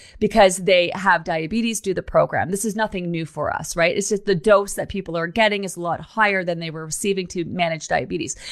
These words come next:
Um, so I've been to the conferences. I've listened to the doctors talk about these. They are not a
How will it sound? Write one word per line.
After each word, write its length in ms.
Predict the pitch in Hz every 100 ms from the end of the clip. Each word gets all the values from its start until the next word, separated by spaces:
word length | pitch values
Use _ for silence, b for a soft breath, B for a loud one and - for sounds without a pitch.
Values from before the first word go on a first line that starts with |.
| B B B B
Um, 340 | - 254 254 247 -
so 400 | 330 302 285 -
I've 240 | - 294 359
been 180 | 403 294
to 180 | 262
the 100 | 208
conferences. 760 | 202 190 160 - 165 185 170 196
I've 240 | - 220 226
listened 300 | 247 247 240
to 100 | 226
the 80 |
doctors 440 | 196 180 165 175 165
talk 280 | 170 156 165
about 240 | 165 156
these. 220 | 165 180
They 120 | 226
are 80 | 220
not 280 | 214 208 247
a 140 | 226